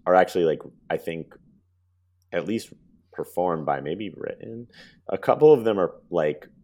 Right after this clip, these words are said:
credited to Billy Crudup, who plays the character who sings the songs in the film. Um, Billy,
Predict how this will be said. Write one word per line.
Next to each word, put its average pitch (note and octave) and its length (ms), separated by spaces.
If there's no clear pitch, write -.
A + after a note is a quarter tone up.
credited E2+ 520
to D#2+ 60
Billy D2+ 260
Crudup, D2 580
who D#2 120
plays D2+ 840
the F2+ 120
character D#2+ 800
who C#2 380
sings E2+ 460
the - 100
songs C#2 840
in E2 200
the C#2+ 80
film. C#2 540
Um, D2+ 600
Billy, E2+ 260